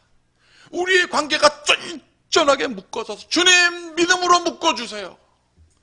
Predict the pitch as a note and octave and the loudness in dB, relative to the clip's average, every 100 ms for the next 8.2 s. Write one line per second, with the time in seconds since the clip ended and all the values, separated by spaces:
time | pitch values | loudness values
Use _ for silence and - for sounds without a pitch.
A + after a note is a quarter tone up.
0 | _ _ _ - F#4+ F4 D#4+ D4 D4+ C#4+ | _ _ _ 4 6 6 4 4 4 4
1 | C#4 C#4+ C4 C4+ A#3 C#4 - E4 D#4+ D#4 | -2 -2 -4 -2 6 6 6 8 8 8
2 | C#4 E4+ E4 - E4+ F4 C#4+ B3+ A3+ A3+ | 0 -2 -2 0 6 10 10 8 2 2
3 | G#3 G3+ G3 G3 G#3 - A#3+ A#3+ A#3+ A#3+ | -2 -8 -12 -12 -16 -8 -4 -4 -6 -8
4 | _ - - B3+ A3+ A3 G3+ G#3+ G#3+ G#3+ | _ -20 -6 -2 -2 0 -2 0 -2 -4
5 | G3 G3 F#3 - - E3+ F#3 - - _ | -4 -6 -6 -12 -18 -18 -20 -20 -20 _
6 | _ _ _ _ F#4+ F#4 C#4+ C#4 C#4 C#4 | _ _ _ _ 0 4 2 2 -6 -6
7 | B3+ B3 B3+ B3 A#3 B3 A#3+ A3 D4+ D#4+ | -4 -4 -6 -6 -4 -4 -4 -8 -8 -8
8 | D4 | -8